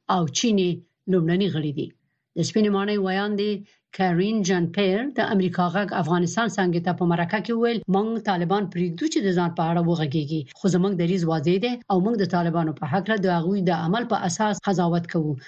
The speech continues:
نه د هغوی د خبرو په اساس.» په لندن کې د افغانستان سفارت د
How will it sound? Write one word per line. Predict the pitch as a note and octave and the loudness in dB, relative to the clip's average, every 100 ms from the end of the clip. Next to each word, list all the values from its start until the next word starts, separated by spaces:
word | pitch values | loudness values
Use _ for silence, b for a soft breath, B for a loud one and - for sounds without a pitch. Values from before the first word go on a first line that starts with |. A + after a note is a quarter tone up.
| B | B
نه | F#3+ G#3+ A#3 | 2 2 0
د | F#3 | -2
هغوی | E3 E3+ D#3 C3 b _ | -2 -2 -4 -4 b _
د | G3 | -2
خبرو | - F3 D#3+ - | 0 0 0 0
په | - | -2
اساس.» | C3 D3+ - - - _ _ _ _ _ _ | -2 -4 -6 -10 -16 _ _ _ _ _ _
په | G3 | 0
لندن | G3 A3 B3+ C4 | 0 0 -2 -2
کې | B3+ | -4
د | A#3 G3+ | -2 -2
افغانستان | F#3 G3 F#3 - A3 G#3 | -2 -2 -2 0 -2 0
سفارت | G3+ F#3+ F3+ G3 | -2 0 0 0
د | F#3 | -2